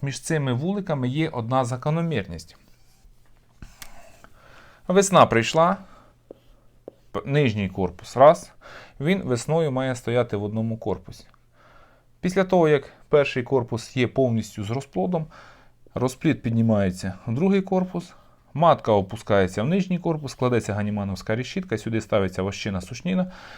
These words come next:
і ви можете дві-три неділі не бути на пасіці.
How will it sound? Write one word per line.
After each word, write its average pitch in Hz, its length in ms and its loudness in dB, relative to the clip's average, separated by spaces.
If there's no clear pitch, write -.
і 196 140 -2
ви 160 160 2
можете 143 500 2
дві-три 117 800 2
неділі 131 420 0
не 107 140 -2
бути 110 320 -6
на 107 100 -4
пасіці. 92 500 0